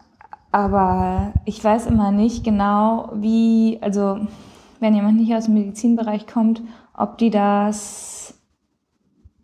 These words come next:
machen würden, ob die da so Bock drauf hätten. Und, also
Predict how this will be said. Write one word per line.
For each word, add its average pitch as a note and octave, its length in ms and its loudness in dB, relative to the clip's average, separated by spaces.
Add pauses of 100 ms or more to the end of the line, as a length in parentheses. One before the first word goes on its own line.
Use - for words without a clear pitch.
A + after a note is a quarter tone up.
(340)
machen A3 480 2
würden, C4 540 -4 (1300)
ob - 140 -12
die A3+ 80 -6
da G#3+ 140 -2
so G#3 100 -2
Bock A3 240 -8
drauf B3+ 280 -10
hätten. D4 480 -12 (2000)
Und, A3 640 0 (320)
also F#3+ 560 -2